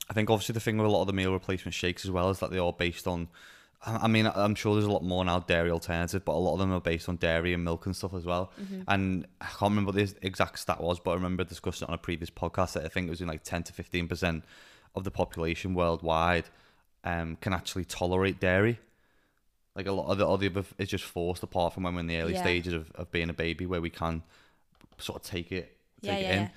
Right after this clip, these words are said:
Speaker 2: definitely.
Speaker 1: So it, it's, it's often not the greatest point in regards to dairy intolerances either, and the nature of them. And at the end of the day, like, you're not creating good relationships with food if you're just drinking everything, are you?
Speaker 2: I
Speaker 1: Like,
Speaker 2: reckon y-,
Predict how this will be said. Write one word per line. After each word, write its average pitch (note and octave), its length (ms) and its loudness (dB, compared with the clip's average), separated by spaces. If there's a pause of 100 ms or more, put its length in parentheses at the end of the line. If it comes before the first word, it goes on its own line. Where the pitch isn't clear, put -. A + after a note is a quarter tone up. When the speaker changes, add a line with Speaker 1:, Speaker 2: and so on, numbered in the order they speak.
Speaker 2:
definitely. E3+ 340 -10
Speaker 1:
So G2 100 2
it, G2 300 0
it's, - 320 -6
it's - 160 -6
often G2 320 -2
not F2+ 220 0
the F#2 120 0
greatest E2+ 500 -4 (380)
point E2+ 220 -4
in F2 100 -2
regards E2+ 360 -2
to E2+ 60 -10
dairy E2 320 0
intolerances E2+ 600 -2
either, D#2+ 280 -4 (440)
and F2 100 -4
the F2 60 0
nature D#2+ 320 -2
of E2 80 -4
them. F2+ 200 -4 (280)
And C3 80 0
at C3+ 120 -2
the C3+ 100 0
end D#3+ 180 2
of D#3+ 80 6
the D3 60 4
day, A2 400 6 (340)
like, G#2+ 200 0 (140)
you're A2+ 140 2
not B2+ 220 2
creating A2 480 2
good F#2+ 180 0
relationships F#2 460 0
with F#2 80 -10
food F2+ 280 0
if G#2 60 0
you're G2 80 0
just F#2 300 -6 (260)
drinking F2+ 400 0
everything, G#2+ 440 -2 (640)
are F#2+ 180 2
you? G#2 140 0 (220)
Speaker 2:
I G#2 80 4
Speaker 1:
Like, F#3+ 120 4
Speaker 2:
reckon G#3+ 360 0
y-, G3 100 -8